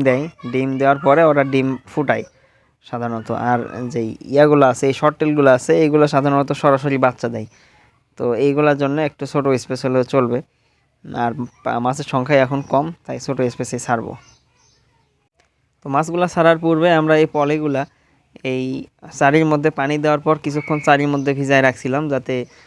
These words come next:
এ, দুইটা পানির তাপমাত্রা অ্যাডজাস্ট হয়। হঠাৎ করে মাছ দেখা যায় এক পানি থেকে আর এক পানিতে ছাড়লে কিন্তু হঠাৎ করে মারা যায়, কারণ পানির তা-, আহ,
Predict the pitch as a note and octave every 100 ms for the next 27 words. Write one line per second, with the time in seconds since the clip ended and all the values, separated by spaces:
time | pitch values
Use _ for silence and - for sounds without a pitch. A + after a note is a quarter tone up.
0 | _ _ C#3 B2+ B2 C3+ D3 - C3+ C#3+
1 | C3+ D3+ C#3+ D3 D3+ C3+ B2+ B2 C3+ -
2 | C#3 D#3 C3 C#3 - D3 C#3 C3+ - C#3+
3 | D3 C#3 C3+ C3+ - C#3 C#3+ C#3+ C3+ C3
4 | C3+ C3+ D3 - C3 C3+ C#3+ C3 B2 C3
5 | B2 - _ _ - C3 C3 C3 B2 C3+
6 | B2+ A#2+ B2 B2 A2+ A#2 C3 C3+ C3 -
7 | _ C3 B2 A#2+